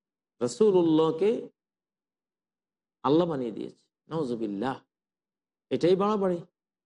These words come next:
আমাদের এই উম্মতের মূলধারা ঠিক আছে, এই মূলধারা থেকে কিছু লোকেরা, তারাও খ্রিস্টানদের মতো হয়ে গেছে, নেককার মানুষকে তারা মাবুদ বানিয়ে নিয়েছে।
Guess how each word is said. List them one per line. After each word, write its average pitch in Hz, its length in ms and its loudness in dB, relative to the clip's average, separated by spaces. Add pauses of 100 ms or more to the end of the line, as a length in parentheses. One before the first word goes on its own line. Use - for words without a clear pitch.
(360)
আমাদের 220 300 4
এই 208 140 4
উম্মতের 190 460 -2 (320)
মূলধারা 180 420 0
ঠিক 180 220 -4
আছে, 143 380 -4 (160)
এই 151 160 2
মূলধারা 240 460 0
থেকে 233 300 -2
কিছু 285 360 2
লোকেরা, 196 440 2 (540)
তারাও 170 480 0 (540)
খ্রিস্টানদের 156 500 -2
মতো 135 240 0
হয়ে 123 220 2
গেছে, - 340 -4 (960)
নেককার 127 440 -6
মানুষকে 120 540 -10 (1500)
তারা 110 280 -10 (500)
মাবুদ 127 280 0
বানিয়ে 131 300 -4
নিয়েছে। 123 340 -8